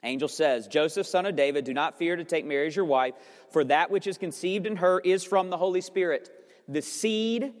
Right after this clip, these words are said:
of this woman is from the Holy Spirit, is from God." This is the promised seed of God. "She will bear a son.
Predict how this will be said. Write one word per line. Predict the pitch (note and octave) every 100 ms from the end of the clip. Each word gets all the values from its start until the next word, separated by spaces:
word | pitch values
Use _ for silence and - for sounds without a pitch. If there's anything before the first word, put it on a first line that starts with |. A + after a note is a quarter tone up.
| - _ _
of | - E3+ C#3+
this | G#3+ A3+
woman | F#3+ A3 D3+ D3+ -
is | E3+
from | - F#3+ F3
the |
Holy | E3 E3+
Spirit, | E3 - F#3+ D#3 - - - _
is | - D3+
from | F3+
God." | F3+ F#3 F3 D#3+ - -
This | - C3
is |
the | C3+
promised | - F#3 E3+ B2 - - _ _ _
seed | - - E3 C3+
of | B2+
God. | D#3 D3 A#2+ - - - _ _ _ _ _
"She | -
will | D#3+
bear | D#3+ E3
a |
son. | D#3+ F#3 G3 A3 B3